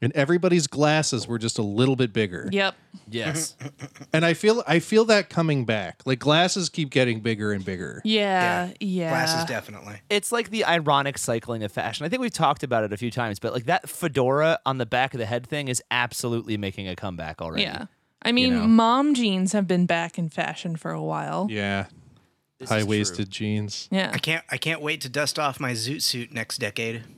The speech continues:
Speaker 1: But there's
Speaker 3: I
Speaker 1: something weird that happens with, with big glasses with strong prescriptions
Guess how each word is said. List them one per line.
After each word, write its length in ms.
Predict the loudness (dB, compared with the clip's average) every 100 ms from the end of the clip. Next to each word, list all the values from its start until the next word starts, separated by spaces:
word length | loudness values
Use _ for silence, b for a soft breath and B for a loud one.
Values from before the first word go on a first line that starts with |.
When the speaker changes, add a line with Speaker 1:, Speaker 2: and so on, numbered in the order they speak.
| _ B B B B _
Speaker 1:
But 140 | 0 4
there's 160 | 6
Speaker 3:
I 40 | 8
Speaker 1:
something 320 | 6 6 4
weird 300 | 4 6 6
that 100 | 4
happens 440 | 4 2 2 0 2
with, 240 | 2 2
with 360 | 2 2 2 2
big 200 | 2 4
glasses 680 | 2 4 4 4 4 4
with 260 | 4 4 4
strong 400 | 2 2 2 2
prescriptions 800 | 0 0 2 0 2 2 2